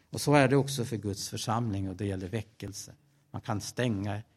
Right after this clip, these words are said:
eller man kan öppna för väckelsen. Man låter vårfloden komma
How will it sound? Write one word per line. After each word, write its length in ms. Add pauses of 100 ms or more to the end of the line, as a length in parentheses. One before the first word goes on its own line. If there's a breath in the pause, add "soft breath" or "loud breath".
(160)
eller 140
man 140
kan 160
öppna 560 (120)
för 100
väckelsen. 560 (280 soft breath)
Man 120
låter 240
vårfloden 640
komma 460